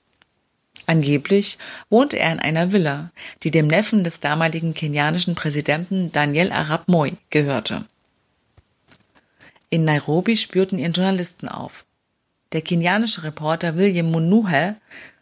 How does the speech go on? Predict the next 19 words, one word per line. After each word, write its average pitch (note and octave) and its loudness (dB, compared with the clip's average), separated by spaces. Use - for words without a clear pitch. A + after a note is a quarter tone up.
der D3+ 4
ihn E3 -2
interviewte E3 -2
und D3 -6
dann D3+ 0
versuchte, E3+ 0
seine D#3 0
Festnahme D#3 -2
einzufädeln, D3+ -2
wurde E3 2
später D#3 2
ermordet D3 -4
aufgefunden. - -8
Die - -8
Täter D#3+ 0
sind D#3 -2
bis - -2
heute D3 -4
unbekannt. F3 -4